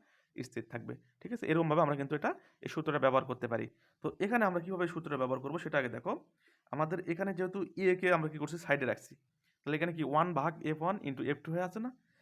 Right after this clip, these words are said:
তাহলে আমরা ওয়ান ভাগ এফ ওয়ান এফ টুকে কীভাবে লিখতে পারি দেখো তো, ওয়ান ভাগ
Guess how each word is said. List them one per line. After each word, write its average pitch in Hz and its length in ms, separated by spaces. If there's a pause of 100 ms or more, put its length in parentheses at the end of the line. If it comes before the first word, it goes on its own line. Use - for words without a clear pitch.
(120)
তাহলে 139 220
আমরা 156 120 (120)
ওয়ান 170 260
ভাগ 185 100 (180)
এফ 180 120
ওয়ান 185 180
এফ 165 120
টুকে 170 200
কীভাবে 170 240
লিখতে 120 180
পারি 117 140
দেখো 123 180
তো, 220 60 (1900)
ওয়ান 147 180 (140)
ভাগ 123 220